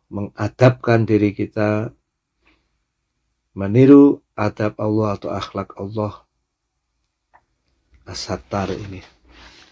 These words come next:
Saya ingin menutup kajian doa Arafah hari ini dengan membacakan, ah, dari kembali dari Muhammad Rai Sahri,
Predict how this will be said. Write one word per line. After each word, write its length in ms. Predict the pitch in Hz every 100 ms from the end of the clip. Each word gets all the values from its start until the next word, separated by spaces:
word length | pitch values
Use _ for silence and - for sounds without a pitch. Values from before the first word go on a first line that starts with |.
| _ _ _ _ _ _ _ _ _ - - _ - _ _ _ _ _
Saya 260 | - 147
ingin 220 | 160 160 147
menutup 420 | 143 139 147 135
kajian 720 | 120 117 101 101 98 95 92 _
doa 240 | 92 95
Arafah 340 | 101 101 101 98
hari 220 | 95 95
ini 160 | 120
dengan 260 | 120 101 98 98
membacakan, 1000 | 98 98 - 110 - - 120 123 131 123 _ _ _ _ _ _ _ _ _ _ _ _ _ _ _ _ _ _ _ _ _ _ _ _ _ _ _ _ _ _ _ _ _ _ _ -
ah, 400 | 117 92 - - _ _ _ _ _ _ _ -
dari 720 | 104 98 98 95 92 95 - - _
kembali 400 | 123 127 139 143
dari 560 | 113 95 95 90 87 - -
Muhammad 400 | 104 104 104 101
Rai 160 | 101 98
Sahri, 720 | 95 90 92 104 131 160